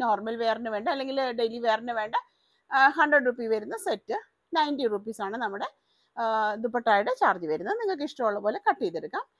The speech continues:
And shipping charges forty-five to ninety-five കേട്ടോ. അപ്പോൾ വേറെ ഡൗട്ട് ഒന്നും ഇല്ലല്ലോ. ആ, width of the material വന്നിരിക്കുന്നത് എല്ലാം തന്നെ ഫോർട്ടി ഫോർ inches ആണ് വന്നിട്ടുള്ളത്. Cotton അധികം തന്നെ ഒരു ഫോർട്ടി ഫോർ inches ആണ്. ഞാൻ പറഞ്ഞല്ലോ, ഹക്കോബയൊക്കെ വരുമ്പോൾ മാത്രം ചെറിയ variation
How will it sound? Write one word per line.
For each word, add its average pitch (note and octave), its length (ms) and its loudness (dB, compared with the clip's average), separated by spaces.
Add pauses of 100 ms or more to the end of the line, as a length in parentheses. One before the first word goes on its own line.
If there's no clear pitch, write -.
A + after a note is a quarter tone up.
(200)
And G#4 160 -4
shipping A4 300 0
charges B3 380 2
forty-five A3+ 500 -2
to C5+ 40 -6 (120)
ninety-five F3 520 -4 (120)
കേട്ടോ. B3+ 180 0 (360)
അപ്പോൾ F4 200 -4
വേറെ E4 240 0
ഡൗട്ട് D4 240 -2
ഒന്നും C4+ 160 -4
ഇല്ലല്ലോ. B3+ 260 -2 (680)
ആ, A3+ 40 0 (240)
width - 320 -4
of - 160 0
the D#4+ 80 8 (160)
material B3 360 -6 (100)
വന്നിരിക്കുന്നത് A#3 440 -6
എല്ലാം F#4 360 2
തന്നെ C#4+ 260 -4
ഫോർട്ടി B3 260 -4
ഫോർ A#3+ 220 -2
inches G#3+ 280 -8 (100)
ആണ് F#3+ 180 -2 (480)
വന്നിട്ടുള്ളത്. E3+ 540 -4 (500)
Cotton D4 300 0
അധികം B3+ 300 -6
തന്നെ A#3+ 300 -6
ഒരു B3+ 180 -4
ഫോർട്ടി G#3+ 280 -4
ഫോർ G#3 180 -4
inches F#3+ 260 -10
ആണ്. G#3 120 -10
ഞാൻ A#3+ 100 -16
പറഞ്ഞല്ലോ, G3+ 380 -6
ഹക്കോബയൊക്കെ A#3 560 0
വരുമ്പോൾ F3+ 320 -6
മാത്രം D#4 240 -10 (100)
ചെറിയ - 240 -12
variation - 340 -20